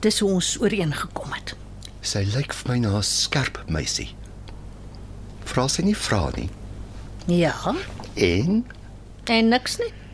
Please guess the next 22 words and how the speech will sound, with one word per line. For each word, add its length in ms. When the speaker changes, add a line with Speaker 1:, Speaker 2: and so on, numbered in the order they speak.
Speaker 2:
Het 240
jy 180
haar 180
aan 100
my 120
kom 240
voorstel, 720
of 140
is 100
daar 180
'n 180
ander 220
rede 260
hoekom 260
jy 120
hier 260
is? 280
Speaker 1:
Nou 580
dat 180
jy 140
dit 200
noem. 360